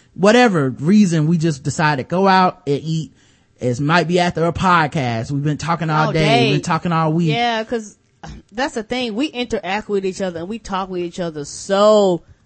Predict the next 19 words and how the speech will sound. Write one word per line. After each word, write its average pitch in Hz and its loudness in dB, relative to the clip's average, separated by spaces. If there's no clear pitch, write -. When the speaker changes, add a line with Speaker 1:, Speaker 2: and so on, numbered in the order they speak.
Speaker 2:
so, 180 0
so 170 0
much, 156 -10
y'all, 143 -8
that 220 -2
sometimes 220 -4
we 214 -2
get 196 -2
quiet 285 -2
around 185 -2
each 170 -8
other. 151 -4
And 185 -8
it's 185 -6
one 208 -4
of 208 -2
those 208 -6
things 190 -6
where, 170 -2